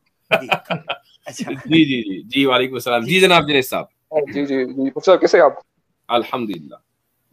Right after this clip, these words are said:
Speaker 3: अ, मुफ्ती साहब, मेरे सवाल तो बहुत है, क्योंकि डिस्कशन जितनी बढ़ती गई है, फिर बीच में जो क्रॉस क्वेश्चनिंग्स हुई हैं, तो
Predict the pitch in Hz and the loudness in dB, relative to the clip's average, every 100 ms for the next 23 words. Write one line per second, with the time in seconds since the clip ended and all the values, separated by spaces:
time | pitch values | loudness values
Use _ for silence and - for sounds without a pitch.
0 | - 151 160 160 151 160 220 220 202 190 | 2 6 8 6 4 -2 4 6 6 6
1 | 196 196 147 160 180 185 156 165 170 160 | 6 6 6 6 4 2 4 4 4 -4
2 | 156 170 165 160 151 151 180 185 160 156 | -2 2 4 4 2 -2 -2 -2 -2 -4
3 | 170 156 135 - 170 160 156 151 147 143 | -2 2 2 2 -2 0 0 0 2 4
4 | 143 139 135 156 156 147 - 143 139 151 | 2 0 -6 -4 -2 -2 2 0 0 -10
5 | - 156 151 147 135 143 151 131 123 _ | -6 -4 -4 -6 -6 -4 0 0 0 _
6 | _ _ _ _ _ 127 127 123 | _ _ _ _ _ -2 0 -2